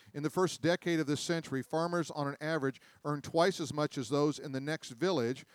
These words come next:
where Protestantism had not taken off." And this article was talking about how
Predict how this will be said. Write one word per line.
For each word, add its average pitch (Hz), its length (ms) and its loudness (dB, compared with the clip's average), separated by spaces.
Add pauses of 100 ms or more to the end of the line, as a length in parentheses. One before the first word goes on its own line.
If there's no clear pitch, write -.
(200)
where 139 200 4
Protestantism 151 920 0
had 135 160 -2
not 143 240 -2
taken 143 320 0
off." 151 320 2 (440)
And 160 240 0
this 220 200 6
article 190 480 8
was 147 160 4
talking 180 360 6
about 151 280 4
how 170 420 8